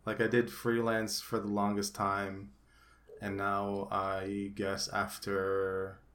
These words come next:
after twenty, like, eighteen years or whatever, I, I'm actually, like,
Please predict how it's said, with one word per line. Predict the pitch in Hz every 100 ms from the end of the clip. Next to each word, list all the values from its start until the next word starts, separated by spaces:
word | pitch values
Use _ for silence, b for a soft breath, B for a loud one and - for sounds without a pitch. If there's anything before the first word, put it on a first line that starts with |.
| - _ _ - _ -
after | 98 95 - 101
twenty, | 101 - 98 101 101 101 107 101 98 101 98 98 95 - -
like, | 98 95 -
eighteen | - 101 101 107 101 95
years | 92 95 95 95
or | 98
whatever, | 92 95 95 95 95 92
I, | 92 92
I'm | 92 90 90
actually, | 90 - 92 92
like, | 90 87 90